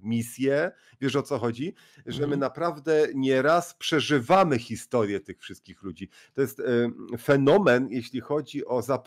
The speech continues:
Speaker 1: zaprogramowanie, e, tej imersji tworzonej przez te osoby, które nas otaczają. E, nie mówiąc już w ogóle o, em, jakby konsekwencjach naszych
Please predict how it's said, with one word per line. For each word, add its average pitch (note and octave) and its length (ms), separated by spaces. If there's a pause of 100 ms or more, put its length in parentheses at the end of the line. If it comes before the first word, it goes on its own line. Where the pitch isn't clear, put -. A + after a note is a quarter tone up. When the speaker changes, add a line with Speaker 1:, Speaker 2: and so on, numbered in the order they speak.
(420)
Speaker 1:
zaprogramowanie, C3 1040 (440)
e, B2 160
tej C#3 440 (300)
imersji D3 880
tworzonej C3 640
przez B2 340
te - 140
osoby, C3+ 480
które B2 380
nas A#2+ 340
otaczają. A2+ 680 (460)
E, A2+ 60 (460)
nie C3 180
mówiąc C#3 360
już C#3 140
w B2 60
ogóle C3+ 320
o, A2+ 280
em, A2 760
jakby G#2+ 400
konsekwencjach A#2 1160 (280)
naszych G#2+ 460